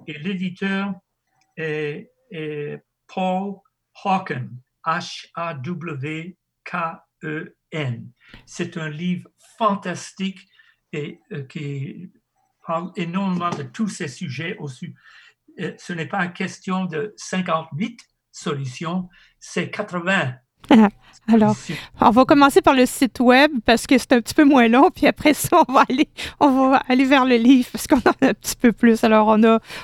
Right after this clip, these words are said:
Speaker 2: on a le choix. Euh, merci beaucoup, François, euh, de, de ces suggestions. Euh, je, je vais passer par vous, Diane, euh, maintenant. Si vous avez des suggestions, justement, pour un livre, une vidéo, un film à recommander.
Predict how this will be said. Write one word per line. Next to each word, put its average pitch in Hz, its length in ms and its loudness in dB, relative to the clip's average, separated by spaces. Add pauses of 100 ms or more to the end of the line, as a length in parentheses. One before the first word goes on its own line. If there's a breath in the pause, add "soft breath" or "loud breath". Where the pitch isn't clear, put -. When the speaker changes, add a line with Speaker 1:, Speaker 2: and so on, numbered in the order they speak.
(120 loud breath)
Speaker 2:
on 247 140 8
a 262 120 8
le 240 120 6
choix. 254 320 2 (340 loud breath)
Euh, 233 200 6
merci 262 260 2
beaucoup, 240 300 2
François, 262 600 2
euh, 208 200 0
de, 196 240 2
de 208 140 2
ces 226 200 2
suggestions. 220 800 2 (400 loud breath)
Euh, 214 400 6
je, 220 200 -4
je 196 140 -14
vais 240 100 0
passer 262 280 2
par 247 220 0
vous, 254 260 0
Diane, 240 480 4
euh, 196 260 4
maintenant. 214 500 4
Si - 220 -2
vous 226 220 4
avez 220 260 4
des 214 240 4
suggestions, 220 720 2
justement, 220 520 4
pour - 120 -4
un 202 60 4
livre, 214 320 4
une 190 60 4
vidéo, 202 520 4
un 190 100 4
film 226 360 4
à 180 40 2
recommander. 196 720 2